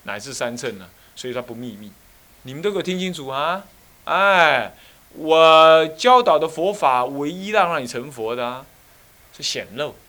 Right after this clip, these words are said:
所以不秘密。为什么叫不定呢？为什么不是不定呢？因为法华决定啊，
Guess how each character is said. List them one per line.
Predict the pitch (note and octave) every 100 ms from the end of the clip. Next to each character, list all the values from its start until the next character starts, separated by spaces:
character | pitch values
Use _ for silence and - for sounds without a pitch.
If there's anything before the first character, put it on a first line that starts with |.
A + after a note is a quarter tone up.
| _
所 | - A#2+
以 |
不 | G#2
秘 | A#2 B2+
密。 | A#2 A2+ - _ _ _ _
为 | - F4
什 | C#4+
么 | D4+
叫 | E4
不 | C#4+ D4
定 | A3+ F4 D#4+ C4+
呢？ | B3+ B3 -
为 | F4
什 | -
么 | B3
不 | C4
是 | C4+ - -
不 |
定 | A3 - C#4+ A3+
呢？ | G3+ G3 - - -
因 | C#4+
为 | B3
法 | F3 D#3
华 | D3 G3
决 | G#3 D#3 C#3+
定 | D#3 A#3 E3+
啊， | C#3+